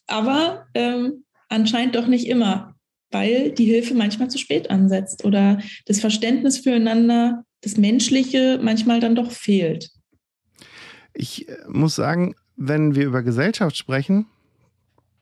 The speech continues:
Speaker 2: und auch die Wahrnehmung von Krankheiten in der Gesellschaft, fällt mir immer eine Geschichte ein, die ich selber erlebt hatte vor einigen Jahren. Und zwar ging's darum,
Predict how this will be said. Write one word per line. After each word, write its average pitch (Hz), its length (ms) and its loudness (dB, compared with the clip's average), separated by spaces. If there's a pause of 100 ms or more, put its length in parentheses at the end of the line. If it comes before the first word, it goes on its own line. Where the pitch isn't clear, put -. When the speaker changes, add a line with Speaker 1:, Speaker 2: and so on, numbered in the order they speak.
(300)
Speaker 2:
und 123 140 -2
auch 117 120 -4
die 113 160 -2
Wahrnehmung 117 480 0
von 113 160 -8
Krankheiten 123 500 -2
in 113 80 -2
der 110 120 -2
Gesellschaft, 113 580 -2 (720)
fällt - 540 -4 (200)
mir 143 340 0
immer 143 180 2
eine 151 220 0
Geschichte 147 460 -2
ein, 120 340 -2
die 120 100 -4
ich 113 120 -8
selber 131 320 -2
erlebt 120 300 0
hatte 120 160 -2
vor 117 160 -4
einigen 117 280 0
Jahren. 120 360 0 (500)
Und 120 160 -4
zwar 127 180 -2
ging's 127 240 -4
darum, 139 520 0